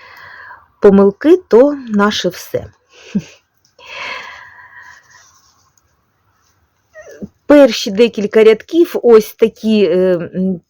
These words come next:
поки звикаєш до візерунку, так, е, треба рахувати.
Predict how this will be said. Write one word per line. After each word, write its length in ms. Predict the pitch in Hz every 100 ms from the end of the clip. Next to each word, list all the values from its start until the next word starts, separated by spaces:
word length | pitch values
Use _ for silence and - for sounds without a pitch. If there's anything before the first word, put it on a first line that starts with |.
| _
поки 280 | - 214 214
звикаєш 580 | 190 208 214 202 170 160
до 120 | 160
візерунку, 840 | 180 185 220 302 403 - 185 180 - -
так, 340 | 180 139 -
е, 280 | 143 185 185
треба 360 | - 214 175
рахувати. 760 | 180 170 196 170 156 139 - 254